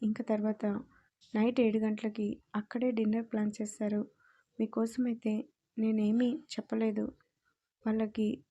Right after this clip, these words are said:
ఏమని సమాధానం చెప్పను సార్." "ఏం వద్దు చారి, వాళ్ళు డిన్నర్ చేసే వరకు కంపెనీ ఇచ్చి వచ్చేద్దాం. పార్ట్నర్స్ అందరూ వస్తారు కదా,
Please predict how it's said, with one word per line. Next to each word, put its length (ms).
ఏమని 280
సమాధానం 560
చెప్పను 420
సార్." 360
"ఏం 180
వద్దు 300
చారి, 400
వాళ్ళు 240
డిన్నర్ 400
చేసే 320
వరకు 340
కంపెనీ 380
ఇచ్చి 280
వచ్చేద్దాం. 520
పార్ట్నర్స్ 500
అందరూ 320
వస్తారు 360
కదా, 260